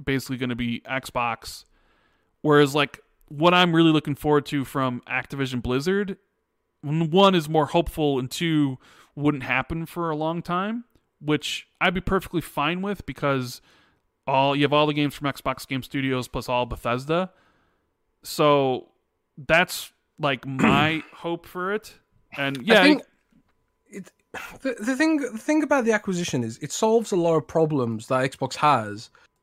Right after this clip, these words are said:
Speaker 2: with regards to culturally <laughs> relevant I P. I kind of feel like, you know, <sighs> and this is gonna upset Perfect Dark fans,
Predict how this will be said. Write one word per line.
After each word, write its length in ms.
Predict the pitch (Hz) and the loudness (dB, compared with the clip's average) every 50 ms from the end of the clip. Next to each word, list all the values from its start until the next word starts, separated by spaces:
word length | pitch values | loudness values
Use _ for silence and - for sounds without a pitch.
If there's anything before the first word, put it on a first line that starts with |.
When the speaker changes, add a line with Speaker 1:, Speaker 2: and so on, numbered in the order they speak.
| _ _ _ _ | _ _ _ _
Speaker 2:
with 200 | 156 170 175 170 | 0 0 2 2
regards 480 | 180 190 170 185 175 170 170 160 - | 0 0 4 4 4 4 4 2 -2
to 100 | - 165 | -6 -6
culturally 600 | - - - 185 180 160 - - 185 170 170 165 | -6 -2 0 0 0 0 -2 -4 -2 -2 0 -2
<laughs> 20 | 147 | 0
relevant 500 | 147 147 156 156 139 - 131 123 127 - | 2 2 0 0 0 -2 -4 -4 -4 -4
I 180 | 131 131 123 | -4 -6 -6
P. 440 | 123 127 - 135 123 101 92 104 - _ _ _ _ _ _ _ _ _ - | -6 _ -8 -10 -10 -10 -12 -18 -20 _ _ _ _ _ _ _ _ _ -8
I 60 | 151 | -4
kind 260 | - - 214 226 240 | 0 2 2 2 2
of 80 | 220 - | 0 0
feel 180 | - 226 220 | 0 2 2
like, 260 | 196 180 170 160 151 | 4 2 2 0 0
you 120 | 156 170 160 | -2 -2 -2
know, 280 | 139 123 120 113 131 _ _ _ _ _ _ _ _ _ _ _ _ _ _ _ _ _ _ _ _ _ _ _ _ | -2 -2 -4 -8 -12 _ _ _ _ _ _ _ _ _ _ _ _ _ _ _ _ _ _ _ _ _ _ _ _
<sighs> 60 | - 120 - - - - _ _ _ _ _ _ _ _ _ _ _ - | -8 -8 -8 -8 -16 -20 _ _ _ _ _ _ _ _ _ _ _ 2
and 140 | 170 190 | 4 6
this 160 | 214 - - 277 | 6 4 4 4
is 80 | 254 | 4
gonna 220 | 254 262 233 233 214 | 4 6 6 4 2
upset 440 | 180 - - - 202 190 160 - | 0 -2 -2 0 0 0 0 -2
Perfect 340 | - - 165 156 156 151 139 - | 0 2 2 2 2 -4 -4 -2
Dark 240 | 143 135 123 120 | 0 0 0 -2
fans, 480 | - - 113 107 - - - - - | -6 -10 -10 -10 -10 -16 -18 -18 -18